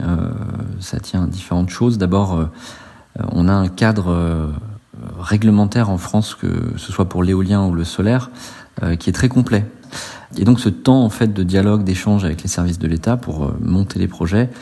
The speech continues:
euh, est assez long. On a évidemment, euh, c'est pas passé inaperçu, euh, sur l'éolien, une stratégie assez systématique de la part des opposants qui, euh, sont dans une logique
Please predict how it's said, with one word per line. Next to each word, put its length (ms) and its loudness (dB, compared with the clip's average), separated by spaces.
euh, 260 0
est 100 2
assez 220 2
long. 200 2
On 200 2
a 320 4
évidemment, 680 2
euh, 40 2
c'est 140 -12
pas 80 0
passé 300 0
inaperçu, 640 2
euh, 120 2
sur 240 -2
l'éolien, 680 4
une 100 2
stratégie 480 0
assez 240 2
systématique 720 0
de 80 -4
la 100 0
part 180 -2
des 140 -2
opposants 440 0
qui, 400 -2
euh, 240 -2
sont 220 -2
dans 140 0
une 180 0
logique 320 -2